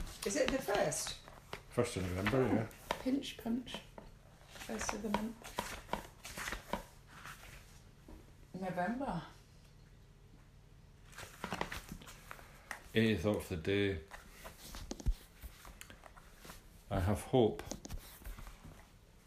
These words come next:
Speaker 2: I have hope. That magic thing that I had lost or misplaced. The future looks dark no more.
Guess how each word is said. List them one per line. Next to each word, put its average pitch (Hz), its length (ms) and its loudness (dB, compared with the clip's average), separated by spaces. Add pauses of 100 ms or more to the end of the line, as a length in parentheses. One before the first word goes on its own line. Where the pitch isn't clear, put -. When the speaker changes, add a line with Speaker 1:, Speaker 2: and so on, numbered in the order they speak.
(880)
Speaker 2:
I 95 60 0
have 113 280 6
hope. 92 300 -2 (440)
That 101 120 0
magic 120 360 6
thing 101 240 4
that 90 120 4
I 90 40 2
had 87 160 2
lost 92 340 2
or 87 40 -2
misplaced. 87 680 -2 (460)
The - 80 -2
future 107 340 2
looks 95 240 0
dark 92 380 2
no 90 100 2
more. 87 300 0